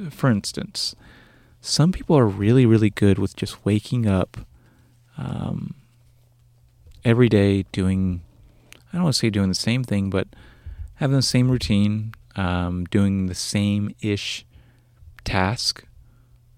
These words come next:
um, and that's good.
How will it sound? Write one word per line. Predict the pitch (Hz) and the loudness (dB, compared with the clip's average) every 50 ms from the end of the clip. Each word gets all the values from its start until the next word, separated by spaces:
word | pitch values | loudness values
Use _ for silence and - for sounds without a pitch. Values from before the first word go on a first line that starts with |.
| _ _ - | _ _ -12
um, | 165 135 110 104 104 104 104 98 104 104 104 110 110 - _ _ _ | -10 -8 -6 -4 -4 -4 -4 -4 -4 -6 -6 -8 -8 -12 _ _ _
and | - 117 113 113 110 110 107 101 98 107 - _ _ _ | -2 0 0 2 2 2 0 -2 -4 -6 -12 _ _ _
that's | - 110 117 - - | -6 -6 -4 -4 -4
good. | - - 120 135 156 131 107 101 | -4 -2 -2 -2 -2 -4 -6 -8